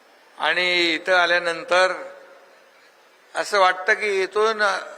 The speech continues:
हलू नये, अशी एक, इथं एक संपूर्ण भारत म्हणजे पांडुरंगाच्या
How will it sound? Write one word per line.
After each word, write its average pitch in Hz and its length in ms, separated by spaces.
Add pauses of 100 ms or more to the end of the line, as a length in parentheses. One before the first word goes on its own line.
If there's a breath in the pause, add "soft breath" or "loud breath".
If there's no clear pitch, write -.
(320)
हलू 220 300
नये, 135 260 (1300)
अशी 233 280
एक, 226 320
इथं 214 500
एक 208 220
संपूर्ण 202 480
भारत 175 460 (100)
म्हणजे 175 440
पांडुरंगाच्या 175 880